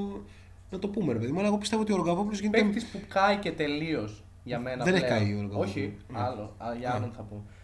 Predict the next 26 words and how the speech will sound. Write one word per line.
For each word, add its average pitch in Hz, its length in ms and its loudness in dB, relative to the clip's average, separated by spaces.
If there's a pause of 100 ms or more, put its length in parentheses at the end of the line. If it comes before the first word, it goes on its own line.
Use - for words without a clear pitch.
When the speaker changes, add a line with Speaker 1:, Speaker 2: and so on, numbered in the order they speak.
(160)
Speaker 2:
Παίκτης 165 200 -10
που 185 60 -8
για 160 140 0
μένα 170 220 0
πλέον 170 440 -2 (520)
είναι 156 340 -2
washed 143 420 2
up - 60 0 (400)
και - 120 -8 (160)
Speaker 1:
Ναι. 117 80 -6
Speaker 2:
δεν 147 180 0
θα 135 140 -4
παίξει, 131 520 -6 (520)
είναι 233 140 -4
ο - 20 -2
Μποχορίδης, 233 760 -4
ο 131 40 -10
οποίος 156 260 -6
κάει 131 240 -2
και 135 100 -8
ακριβώς 131 400 -6
όλα 123 200 -2
αυτά 117 240 -6
μέσα. 110 440 -8
Speaker 1:
Όχι, 151 640 2
διαφωνώ, 131 640 -2